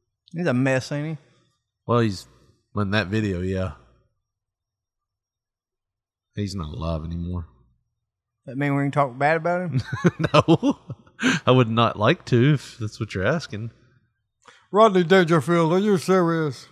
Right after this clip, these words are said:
Speaker 2: Yeah. So,
Speaker 1: My,
Speaker 2: uh,
Speaker 1: my daughter's been picked up so many times, she's starting to grow handles.
Speaker 2: Do you have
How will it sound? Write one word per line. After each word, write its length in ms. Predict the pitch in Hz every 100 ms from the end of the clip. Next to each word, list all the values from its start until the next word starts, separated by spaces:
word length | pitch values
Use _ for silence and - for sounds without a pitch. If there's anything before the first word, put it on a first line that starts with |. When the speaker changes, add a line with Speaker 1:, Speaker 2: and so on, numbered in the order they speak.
| _ -
Speaker 2:
Yeah. 440 | - 98 101 101 92 - _ _ _ _ _ _ _ _ _ _ _ _ _ _ _ _ _ _ _ _ _ _ _ _ _ _ _ _ 107
So, 280 | - 120 110
Speaker 1:
My, 140 | 185
Speaker 2:
uh, 60 | 180
Speaker 1:
my 180 | 202
daughter's 340 | 196 254 240 190
been 180 | 220 196
picked 220 | 240 202
up 160 | 226
so 80 | 233
many 200 | 247 240
times, 280 | 214 269 233
she's 140 | 220
starting 200 | - 269
to 60 | 240
grow 180 | 269 233
handles. 600 | 269 285 208 147 117 - _ _ _ _ - - - - - - - - 117
Speaker 2:
Do 80 |
you 120 | 135 127
have 880 | 139 - - 156 - - - -